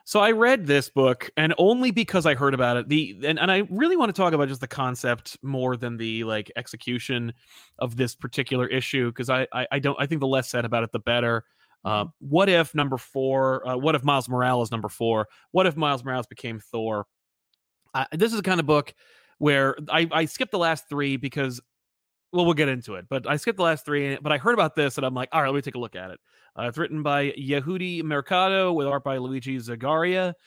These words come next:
Speaker 1: and it's "What if Miles Morales were Thor?" And I, I guess I just don't understand the concept because
Speaker 2: It's like the Gwen books.
Speaker 1: I know, but, like, M-,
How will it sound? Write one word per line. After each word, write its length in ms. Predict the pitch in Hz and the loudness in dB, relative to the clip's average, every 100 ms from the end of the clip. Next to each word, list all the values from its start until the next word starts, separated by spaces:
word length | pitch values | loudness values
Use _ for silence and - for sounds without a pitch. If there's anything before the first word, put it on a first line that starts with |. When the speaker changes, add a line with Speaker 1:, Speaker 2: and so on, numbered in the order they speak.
| _ _ - | _ _ -4
Speaker 1:
and 520 | 131 131 139 139 123 - _ _ _ _ _ _ _ _ - | 0 0 0 -4 -8 -14 _ _ _ _ _ _ _ _ -2
it's 300 | 180 - - _ | 0 -2 -20 _
"What 180 | 127 131 | -2 -2
if 120 | 123 | -2
Miles 240 | 123 123 | -4 -2
Morales 340 | 147 147 151 120 | 0 0 0 -2
were 160 | 135 | -4
Thor?" 500 | 120 147 135 76 67 - | -2 0 0 -2 -10 -4
And 380 | 151 156 147 - _ _ _ _ _ _ _ _ _ _ _ - | -2 -2 -6 -10 _ _ _ _ _ _ _ _ _ _ _ -12
I, 80 | 202 | -4
I 60 | 247 | -2
guess 200 | 330 415 | 0 0
I 80 | 392 | -2
just 140 | 285 | 0
don't 140 | 226 202 | 0 0
understand 520 | 180 - 175 160 151 | -2 -4 -2 0 -2
the 40 | |
concept 760 | - - 143 127 - 131 110 - | -6 -2 -2 -2 -6 -6 -6 -4
because 400 | 175 202 180 147 _ _ _ _ _ _ | -2 0 0 -4 _ _ _ _ _ _
Speaker 2:
It's 140 | 302 | -10
like 120 | 381 370 | -10 -10
the 80 | |
Gwen 260 | 359 415 330 | -8 -8 -6
books. 280 | 202 - - | -8 -8 -2
Speaker 1:
I 160 | 302 311 | -2 2
know, 260 | 349 349 | 2 0
but, 200 | 294 320 | 0 -4
like, 260 | 269 277 - _ _ _ _ _ 214 | -2 -6 -6 _ _ _ _ _ -10
M-, 200 | 220 | -10